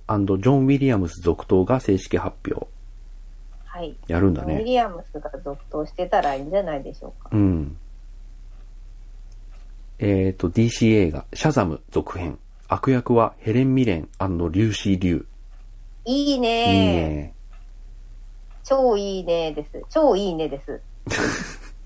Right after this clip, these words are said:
Speaker 1: 前もだって敵、なんだっけ？名前、ど忘れした。すごい好きな監督さんなのに。あ、好きな俳優さんなのに。
Speaker 2: あれですよ。
Speaker 1: スタンリー・トゥッティだっけ？
Speaker 2: えー？
Speaker 1: 違うわ。
Speaker 2: 違った気が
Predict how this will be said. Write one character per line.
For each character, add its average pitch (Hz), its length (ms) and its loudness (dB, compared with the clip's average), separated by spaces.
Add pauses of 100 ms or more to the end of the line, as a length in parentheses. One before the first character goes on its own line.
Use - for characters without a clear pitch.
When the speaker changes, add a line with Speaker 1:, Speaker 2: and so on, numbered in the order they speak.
(960)
Speaker 1:
前 240 140 6
も 302 160 10
だ 302 100 4
っ 294 60 2
て 107 100 0
敵、 190 480 2
な 196 80 4
ん - 20 0
だ 143 80 4
っ - 40 -10
け？ - 160 -2 (160)
名 135 100 0
前、 143 300 2
ど 143 100 6
忘 185 240 2
れ 123 80 -2
し - 80 -8
た。 - 240 -6
す - 160 2
ご 180 80 6
い 127 100 6
好 - 80 -12 (160)
き 220 120 2
な 147 60 4
監 104 160 2
督 98 140 2
さ 104 80 0
ん 104 60 2
な 98 80 2
の 95 80 0
に。 85 220 -4
あ、 95 180 4
好 - 60 -4
き - 80 2
な 139 100 4
俳 98 140 2
優 98 100 6
さ 101 140 0
ん - 20 2
な 98 80 2
の 92 100 -4
に。 85 140 -8 (1120)
Speaker 2:
あ 180 200 0
れ 165 140 0
で 160 120 -4
す - 100 -8
よ。 - 140 -8 (380)
Speaker 1:
ス - 60 0
タ 151 120 6
ン 156 40 4
リ 156 60 2
ー・ 156 140 4
ト 156 120 4
ゥ - 20 4
ッ - 60 -14
テ - 120 -2
ィ - 20 0
だ 76 80 -2
っ - 80 -10
け？ - 180 -6 (1700)
Speaker 2:
え 208 640 -2
ー？ - 140 0
Speaker 1:
違 127 40 8
う 127 80 4
わ。 76 140 0 (320)
Speaker 2:
違 202 60 -12
っ - 20 -14 (560)
た 226 120 -12
気 220 140 -12
が 214 140 -6